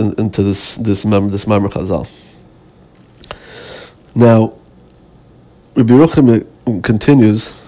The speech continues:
and he says a very powerful insight, says something, uh, very Yisaidistic. He says that from here,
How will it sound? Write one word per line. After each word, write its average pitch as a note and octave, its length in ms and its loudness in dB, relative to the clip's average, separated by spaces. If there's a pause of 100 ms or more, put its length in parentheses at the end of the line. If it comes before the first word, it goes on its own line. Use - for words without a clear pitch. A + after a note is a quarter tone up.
(360)
and A2 120 -2
he A#2 60 -2
says B2 300 0
a A2+ 60 -2
very A2 560 0
powerful G#2+ 380 -2
insight, F2+ 300 -6
says G#2 220 -6
something, G2 560 -6
uh, - 240 -8
very G#2 240 -4
Yisaidistic. F#2 640 -6
He - 80 -10
says B2 400 0 (1300)
that A2+ 420 0
from A2+ 200 -2
here, B2+ 480 2